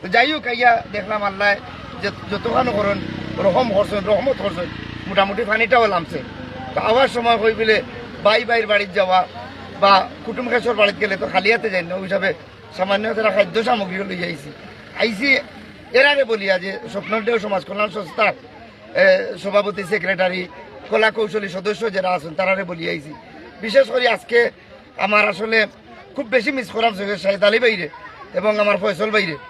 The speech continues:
শাহেদ আলী ভাই আপনারা জানেন বর্তমানে ইটালি প্রবাসও আছেন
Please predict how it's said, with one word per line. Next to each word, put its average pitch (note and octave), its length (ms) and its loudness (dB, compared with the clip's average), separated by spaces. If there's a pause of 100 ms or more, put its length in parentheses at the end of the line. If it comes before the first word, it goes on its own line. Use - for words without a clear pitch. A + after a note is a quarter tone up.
(300)
শাহেদ F#3 180 2
আলী G#3+ 160 2
ভাই B3 140 4
আপনারা A3 300 2
জানেন G3+ 320 2 (460)
বর্তমানে G3 400 0
ইটালি G3+ 400 2 (720)
প্রবাসও G3 360 2
আছেন E3 320 -2